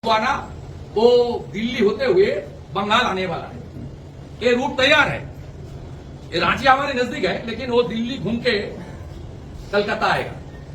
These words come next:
इसलिए आज हेमंत सोरेन को सपोर्ट करना चाहिए, काल केजरीवाल को सपोर्ट करना चाहिए। तीसरा दिन हेमंत सोरेन और केजरीवाल का बचे हुए आदमी है, जो है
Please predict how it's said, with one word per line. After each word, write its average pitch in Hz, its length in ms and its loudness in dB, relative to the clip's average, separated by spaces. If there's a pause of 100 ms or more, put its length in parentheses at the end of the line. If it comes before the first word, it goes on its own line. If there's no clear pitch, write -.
(160)
इसलिए 294 460 4 (1080)
आज 214 260 4
हेमंत 247 320 -2
सोरेन 254 260 0
को 254 80 -6
सपोर्ट 214 320 -2
करना 214 220 -4
चाहिए, 226 280 0
काल 202 220 2
केजरीवाल 214 420 0
को 208 120 -6
सपोर्ट - 280 -4
करना 180 200 -6
चाहिए। 208 300 4 (420)
तीसरा 262 320 4
दिन 185 320 -2 (480)
हेमंत 240 360 -2
सोरेन 240 260 2
और 240 100 0
केजरीवाल 220 440 -2
का 226 100 -2
बचे 180 240 -2
हुए 202 200 -2
आदमी 180 300 -2
है, 156 160 0
जो 175 160 0
है 151 180 2